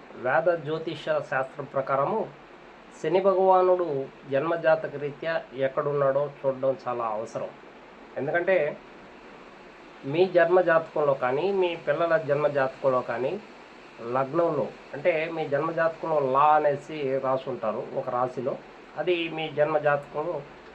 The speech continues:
లగ్నం అవుతుందన్నమాట. ఆ, ఆ జన్మ జాతకంలో లా అనే చోట తనుభావం అని కూడా అంటారు దాన్ని. ఆ తనుభావంలో కానీ శని భగవానుడు ఉన్న-, ఉన్నప్పుడు,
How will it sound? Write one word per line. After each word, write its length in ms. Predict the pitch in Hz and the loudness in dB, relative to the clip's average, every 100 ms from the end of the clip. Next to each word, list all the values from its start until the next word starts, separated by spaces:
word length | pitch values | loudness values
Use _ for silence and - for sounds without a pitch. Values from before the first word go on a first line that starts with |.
| 131 | -2
లగ్నం 280 | 131 139 | 0 2
అవుతుందన్నమాట. 840 | 135 113 107 101 101 98 98 - 98 - - - - - - - - | 4 2 0 -8 -8 -10 -12 -14 -18 -18 -20 -20 -20 -20 -20 -20 -8
ఆ, 260 | 151 143 - | -2 0 -2
ఆ 220 | 139 156 151 | 0 4 4
జన్మ 340 | 139 160 185 | 4 4 4
జాతకంలో 800 | 185 180 180 175 180 180 175 147 | 6 2 2 0 2 4 2 0
లా 260 | 147 160 | 4 6
అనే 240 | 160 160 151 151 | 4 4 0 0
చోట 340 | 143 - 202 - - - - | -2 -2 -6 -6 -14 -10 0
తనుభావం 600 | 165 175 156 139 147 147 | 6 6 4 4 4 4
అని 220 | 147 143 | 2 0
కూడా 160 | 135 135 | -2 -4
అంటారు 260 | 117 117 | -6 -10
దాన్ని. 340 | 104 104 107 202 - - - - - 123 | -10 -10 -10 -10 -12 -20 -20 -20 -10 -8
ఆ 40 | |
తనుభావంలో 960 | - 143 190 196 156 175 175 175 170 170 | 0 2 4 4 2 2 2 2 0 0
కానీ 260 | 160 156 | 0 0
శని 240 | 143 135 147 | -4 -4 0
భగవానుడు 680 | 147 147 147 143 127 131 | 0 4 4 4 -2 -4
ఉన్న-, 460 | 127 131 127 - 127 | -2 -2 -2 -4 -2
ఉన్నప్పుడు, 500 | 127 135 - 110 | 0 0 -2 -6